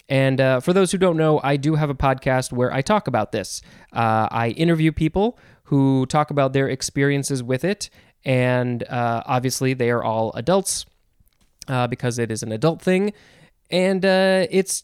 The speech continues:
I just think it's interesting. I wanted to know what people had to say about it. So, uh, that podcast is called When I'm High, and, uh, I think it's just a really important thing to talk about because so many people still believe that it is bad,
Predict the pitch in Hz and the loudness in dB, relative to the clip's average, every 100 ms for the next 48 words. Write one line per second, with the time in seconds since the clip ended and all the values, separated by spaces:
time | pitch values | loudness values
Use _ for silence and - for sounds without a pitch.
0 | - 175 196 - 190 185 196 180 151 120 | -4 -2 0 0 0 2 0 0 -2 0
1 | 120 139 147 143 147 147 139 131 139 131 | 0 0 -2 -2 0 2 2 0 -2 0
2 | 131 123 - 120 107 101 - - - - | -2 -4 -2 0 0 -4 -8 -14 -20 -14
3 | - 131 123 117 117 110 110 131 131 143 | -2 2 2 0 0 -2 -2 -2 -2 0
4 | 143 135 151 156 131 - 117 107 135 147 | -2 0 -2 -2 -6 -2 -2 0 0 2
5 | 127 123 170 175 175 - - - - 135 | 0 -2 0 0 -2 -6 -20 -20 -4 0
6 | 131 127 127 127 123 143 139 160 160 - | 2 2 2 2 2 0 0 0 -2 -4
7 | 147 135 147 160 156 143 135 151 139 131 | -2 2 4 2 2 -2 -2 -2 -2 -2
8 | 143 131 - 143 139 131 123 120 123 - | -2 -2 0 0 0 0 0 -2 -8 -2
9 | 131 123 - - - _ _ _ _ _ | -2 -2 -6 -12 -20 _ _ _ _ _
10 | - - 175 175 175 170 170 175 175 165 | -10 -2 2 4 4 4 2 2 0 0
11 | 180 175 160 156 156 151 151 - 151 156 | -2 0 2 4 4 2 0 -2 0 2
12 | 151 139 139 143 139 131 131 135 127 123 | 2 2 2 2 2 0 0 2 2 0
13 | 117 127 123 120 120 | 0 0 2 0 -2